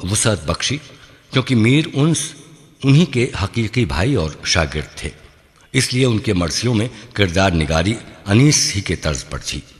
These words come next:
عباس نے کہا کہ ابھی کچھ نہیں خبر، مختار ہیں ہر امر کے سلطان بہروبر۔ قاسم پہ نگاہ ہے، اکبر پہ بھی نظر،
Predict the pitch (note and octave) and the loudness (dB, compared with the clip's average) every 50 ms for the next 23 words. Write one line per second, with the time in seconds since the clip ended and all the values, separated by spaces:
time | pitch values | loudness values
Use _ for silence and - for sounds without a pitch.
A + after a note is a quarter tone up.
0 | _ _ _ _ - _ - G#2+ F#2 D#2 D2+ G#2 B2+ B2+ - - - D#2 C#2+ - | _ _ _ _ -20 _ -2 -2 -2 0 0 0 0 0 0 0 0 0 0 0
1 | D2 C2 D2 A2 G#2 D2+ - - - - - - D#2 C#2 C2+ D2 D2+ C#2+ - A2 | -2 -2 0 0 0 0 -4 -6 -10 -8 -4 -2 -2 0 0 -2 -2 -2 -4 -4
2 | - - D#2+ C#2+ B1+ D#2+ D2+ - - - - C#2+ C2+ - - - - - - - | -4 -2 0 0 2 2 0 0 -2 -4 -4 -6 -6 -8 -12 -20 -20 -20 -20 -20
3 | - - - - _ _ D2 D#2 D2 - - - E2 F#2 G2+ D#2+ - - - E2+ | -20 -20 -20 -20 _ _ -6 -4 -4 -4 -4 -2 -2 -2 -2 -2 -2 -2 -2 -2
4 | E2+ D2 - - D#2+ D#2+ - - F2 E2+ E2+ D#2+ D#2 - - D#2 D2 D2 - - | -2 -2 -4 -4 -6 -6 -6 -4 -2 0 0 0 -2 -2 -4 -4 -4 -4 -6 -6
5 | C2+ - - D2 D2 C#2+ C#2 C2 C2 C#2 A1+ A#1+ D2+ D2 C2+ D2 D2 - - - | -8 -4 -4 -2 -2 -2 -2 -2 -2 -4 -4 -4 -6 -6 -4 -6 -6 -8 -10 -16
6 | - - - - - - - - - - _ _ - G2+ G#2 G#2 - D#3+ E3 D3+ | -20 -20 -20 -20 -20 -20 -20 -20 -20 -20 _ _ 0 2 2 4 4 2 2 2
7 | - C3+ A2 F2+ D#2+ C#2+ E2+ F2 E2+ D#2 D2+ G#2+ B2 - - - - - - - | 2 2 2 2 2 2 2 0 0 0 0 0 -2 -2 -6 -8 -14 -16 -20 -10
8 | - - D#2+ - C#2+ C#2 G#2 A2 G#2+ - C#2+ B1 A#1+ C#2+ D#2 C#2+ C2+ - D#2+ | -8 -6 -6 -6 -4 -4 -4 -4 -4 -4 -4 -2 0 0 0 0 -2 -2 -4